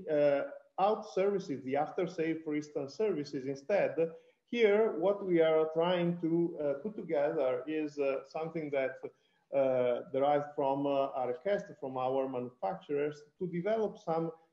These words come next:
kind of mashups from the data flows that they already do have available inside the company, and those ones that are available outside, for instance,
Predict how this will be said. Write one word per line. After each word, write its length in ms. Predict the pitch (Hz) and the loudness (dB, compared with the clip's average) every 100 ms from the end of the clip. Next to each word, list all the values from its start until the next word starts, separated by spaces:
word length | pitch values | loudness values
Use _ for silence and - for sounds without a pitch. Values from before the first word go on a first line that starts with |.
| _ | _
kind 160 | 202 175 | 0 2
of 120 | 143 | 2
mashups 560 | 170 196 - 214 - - - | 0 -2 -2 -2 -2 -10 -8
from 200 | 165 147 | -6 -2
the 100 | 147 | -2
data 340 | 139 202 240 233 | 0 0 -2 -4
flows 340 | 170 175 165 131 127 | -2 0 0 -2 0
that 260 | 131 135 | -2 0
they 160 | 139 139 | 0 2
already 280 | 139 160 156 | 2 0 0
do 240 | 143 151 - | -2 -4 -2
have 180 | 165 139 | -4 -2
available 540 | 123 170 170 135 131 | -2 2 2 2 0
inside 640 | 131 127 - 196 143 127 123 _ _ _ | -2 -8 -6 0 0 0 -6 _ _ _
the 40 | 151 | -12
company, 600 | - 190 160 139 147 160 170 | 0 2 4 2 0 0 0
and 160 | 160 | 4
those 240 | 196 262 233 | 6 6 6
ones 320 | 185 208 202 160 | 2 2 -2 -4
that 160 | 139 143 | -2 2
are 120 | 135 | 2
available 420 | 135 147 139 127 | 4 2 2 0
outside, 480 | 139 147 143 135 120 - | 2 2 0 -4 -4 -4
for 120 | 135 131 | -6 -6
instance, 440 | 131 - 139 139 | -6 -6 -8 -10